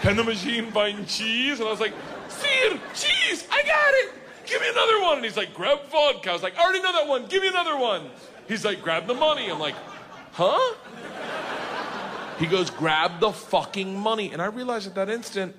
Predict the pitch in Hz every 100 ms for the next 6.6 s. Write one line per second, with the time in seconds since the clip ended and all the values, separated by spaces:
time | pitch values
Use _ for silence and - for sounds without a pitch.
0 | - 127 - 104 208 277 220 160 120 101
1 | 143 269 - 135 190 - - - - -
2 | - - - - - - - - - -
3 | - - - - - - - - 139 131
4 | 147 175 196 202 202 214 208 220 220 180
5 | 175 170 - - - 185 180 156 - 156
6 | 135 - - 110 85